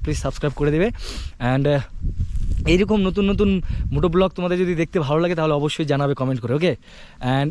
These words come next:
এরকম ধরনের আপডেট আরও তোমাদের দেবো, নতুন নতুন জায়গার সন্ধান তোমাদেরকে দেবো, তাহলে তোমরাও আসতে পারবে ঘুরতে, তাই তো? ওকে, চলো, আজকে এই পর্যন্ত রাখছি, ততক্ষণে bye, love you all। And গাড়িটা অনেকটা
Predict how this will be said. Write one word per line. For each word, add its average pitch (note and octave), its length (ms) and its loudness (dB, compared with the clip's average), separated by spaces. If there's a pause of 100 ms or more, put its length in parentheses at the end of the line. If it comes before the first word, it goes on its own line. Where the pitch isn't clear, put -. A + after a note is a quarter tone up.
এরকম F#3 300 4
ধরনের G3 220 2
আপডেট D#3+ 280 0
আরও D#3+ 180 2
তোমাদের D#3+ 340 -2
দেবো, D#3 180 2
নতুন F3 340 2
নতুন E3+ 240 0
জায়গার D3 260 2
সন্ধান D3 380 0
তোমাদেরকে D3+ 340 -2
দেবো, D#3+ 260 2 (640)
তাহলে C#3+ 240 4
তোমরাও E3+ 360 4
আসতে D#3+ 360 0
পারবে D#3+ 220 4
ঘুরতে, A#2 340 -8 (240)
তাই E3+ 120 0
তো? F#3 140 4 (580)
ওকে, E3+ 240 4
চলো, G3+ 200 2
আজকে F#3+ 220 2
এই F#3+ 60 4
পর্যন্ত F#3+ 200 0
রাখছি, F3 360 0
ততক্ষণে F3+ 520 -4 (500)
bye, E3+ 340 2
love E3 240 4
you - 0 -
all। G#3 220 4
And D#3 640 -6
গাড়িটা D3+ 300 0
অনেকটা D#3+ 380 0